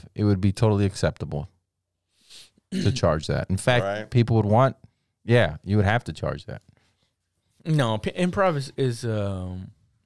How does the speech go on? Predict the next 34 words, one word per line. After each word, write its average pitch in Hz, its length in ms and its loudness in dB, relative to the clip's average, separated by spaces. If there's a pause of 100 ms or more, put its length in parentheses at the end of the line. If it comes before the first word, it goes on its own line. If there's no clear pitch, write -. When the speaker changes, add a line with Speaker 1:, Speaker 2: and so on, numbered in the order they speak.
(120)
Speaker 3:
people 190 260 0
that 165 240 2 (160)
Speaker 2:
That's 143 180 -2
actor 147 260 2
Speaker 3:
like, 180 160 4
Speaker 2:
training. 90 400 -2
Speaker 3:
people 247 200 2
that 220 100 6
like 190 300 4
improv 175 480 2
know 151 220 0
what 143 180 0
it, 123 220 -4
what, 127 240 -8
what, 123 320 -6
what 123 160 -4 (340)
they're 131 120 -6
supposed - 340 -8
to, 131 200 -6
uh, - 300 -6
be 113 200 -10
seeing. 104 440 -10 (140)
Speaker 2:
And 135 100 -20
that's, 160 200 -8
that's 147 320 -4
training 151 480 0
for, 113 160 -4
to 104 140 -2
be, 117 140 0
like, 117 180 2
a 107 60 -2
comedic 113 380 -2
actor 95 360 -2
anyway. 95 260 -8